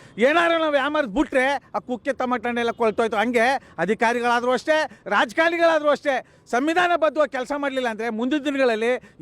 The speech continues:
ಯಾರಿಗೂ ಉಳಿಗಾಲವಿಲ್ಲ, ಯಾರೂ ಸಹ ನೆಮ್ಮದಿಯಾಗಿ ಜೀವನ ಮಾಡೋಕ್ಕಾಗಲ್ಲ. ರ-, ನಗರ ಪಾಲಿಕೆ ಸದಸ್ಯರಿಂದ ಹಿಡಿದು ನಮ್ಮ ನಾಡಾಡುವ ಮುಖ್ಯಮಂತ್ರಿಗಳ ತನಕ ನೆಲ ಜಲ ಭಾಷೆಗಾಗಿ, ನಮ್ಮ ನಾಡಿನ ಉಳಿವಿಗಾಗಿ ಸಾವಿರಾರು ವರ್ಷ, ಐದು ಸಾವಿರ ವರ್ಷಗಳ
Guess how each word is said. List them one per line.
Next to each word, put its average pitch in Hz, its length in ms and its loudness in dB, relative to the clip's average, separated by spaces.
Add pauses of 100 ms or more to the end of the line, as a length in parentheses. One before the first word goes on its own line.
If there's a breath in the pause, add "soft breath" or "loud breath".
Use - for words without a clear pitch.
(120)
ಯಾರಿಗೂ 240 360 0
ಉಳಿಗಾಲವಿಲ್ಲ, 208 540 0 (460 loud breath)
ಯಾರೂ 311 240 4 (100)
ಸಹ 294 160 2 (100)
ನೆಮ್ಮದಿಯಾಗಿ 240 380 -2
ಜೀವನ 226 240 -4
ಮಾಡೋಕ್ಕಾಗಲ್ಲ. 190 480 -2 (180)
ರ-, 170 140 -2 (100)
ನಗರ 208 180 2 (120)
ಪಾಲಿಕೆ 233 400 0
ಸದಸ್ಯರಿಂದ 208 540 -4
ಹಿಡಿದು 190 220 0 (120)
ನಮ್ಮ 214 260 -2
ನಾಡಾಡುವ 220 560 0 (120)
ಮುಖ್ಯಮಂತ್ರಿಗಳ 240 680 -2
ತನಕ 202 180 -4 (640 soft breath)
ನೆಲ 226 160 2 (140)
ಜಲ 285 120 4 (120)
ಭಾಷೆಗಾಗಿ, 247 600 -2 (380 soft breath)
ನಮ್ಮ 254 160 0 (140)
ನಾಡಿನ 311 320 2 (100)
ಉಳಿವಿಗಾಗಿ 277 580 0 (440 soft breath)
ಸಾವಿರಾರು 320 480 4
ವರ್ಷ, 302 160 0 (220)
ಐದು 320 140 -2 (100)
ಸಾವಿರ 311 260 2 (100)
ವರ್ಷಗಳ 320 320 0